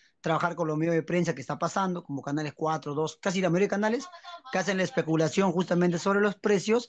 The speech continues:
y al final aumenta. Si se dan cuenta, todo este tema de los precios, cada día van preguntando siempre a los, a, a los mercados para ver básicamente si es que ha aumentado el precio o no, ya sea del aceite o etcétera. Entonces,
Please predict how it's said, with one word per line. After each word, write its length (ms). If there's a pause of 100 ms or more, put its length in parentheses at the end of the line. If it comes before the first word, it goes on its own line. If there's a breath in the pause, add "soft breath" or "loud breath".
(300 soft breath)
y 80
al 80
final 260
aumenta. 480 (560)
Si 100
se 120
dan 160
cuenta, 320
todo 120
este 160
tema 320
de 100
los 140
precios, 400
cada 220
día 160
van 140
preguntando 440
siempre 220
a 20
los, 200
a, 80
a 340
los 520 (260)
mercados 500
para 180
ver 100
básicamente 560
si 220
es 140
que 280
ha 60
aumentado 380
el 60
precio 320
o 20
no, 240
ya 100
sea 160
del 120
aceite 400
o 80
etcétera. 400 (580)
Entonces, 480